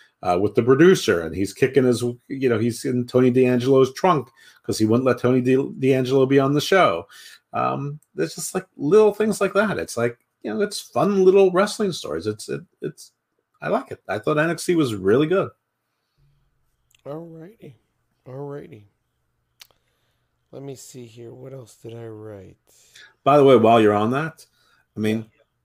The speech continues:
Speaker 1: where's Samoa Joe? Where's William Regal? You know, Samoa Joe is one of the guys that we didn't mention that, that could be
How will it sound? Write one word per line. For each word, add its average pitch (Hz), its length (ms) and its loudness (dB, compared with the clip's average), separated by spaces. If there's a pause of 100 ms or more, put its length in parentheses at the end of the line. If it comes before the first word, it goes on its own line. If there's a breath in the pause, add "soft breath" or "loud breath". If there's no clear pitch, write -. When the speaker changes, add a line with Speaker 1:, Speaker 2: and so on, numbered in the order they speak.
(240)
Speaker 1:
where's 233 180 2
Samoa 233 340 0
Joe? 101 360 -6
Where's 170 220 -2
William 165 380 -2
Regal? 107 440 -6 (800)
You 135 120 -6
know, 127 220 -6 (160)
Samoa 208 440 0
Joe 156 340 2
is 127 180 -2
one 131 220 -2
of 127 80 -2
the 127 60 2
guys 113 260 0
that 107 100 -4
we 107 100 0
didn't 107 240 -4
mention 110 500 -4
that, 104 220 -2
that 98 180 -4
could 113 240 -2
be 117 420 -2